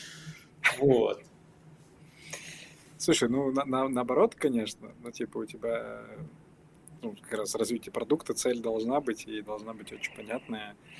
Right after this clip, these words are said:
Speaker 2: э, потому что иначе это вот процесс ради процесса. Это не кодекс самурая, самурая, а Кафка скорее будет, потому что вы так ходите, там, что-то на дейле, там,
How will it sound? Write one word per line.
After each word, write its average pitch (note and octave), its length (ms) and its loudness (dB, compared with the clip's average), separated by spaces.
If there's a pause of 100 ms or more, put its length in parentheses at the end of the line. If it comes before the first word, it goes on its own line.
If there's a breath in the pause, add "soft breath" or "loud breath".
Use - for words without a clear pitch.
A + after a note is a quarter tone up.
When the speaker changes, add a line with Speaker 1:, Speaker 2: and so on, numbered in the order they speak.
(440 loud breath)
Speaker 2:
э, G2 40 -6 (340)
потому A2+ 280 -2
что - 200 -2
иначе G#2 380 -2
это A2 540 -4
вот G#2+ 100 -16 (140)
процесс A2+ 420 -2
ради G#2+ 200 -4
процесса. A2+ 480 -4
Это A2+ 360 -2
не A2+ 120 -6
кодекс - 340 0
самурая, A2 440 -6
самурая, G#2+ 480 -6
а G#2+ 40 -10
Кафка - 360 -4
скорее G#2 360 -10
будет, G#2 300 -18
потому - 180 -16
что - 160 -10
вы - 140 -16
так - 100 -12
ходите, C#3+ 520 2
там, G#2+ 140 -18
что-то E2 260 -10
на G#2+ 100 -10
дейле, A#2+ 340 -2
там, G#2 260 -10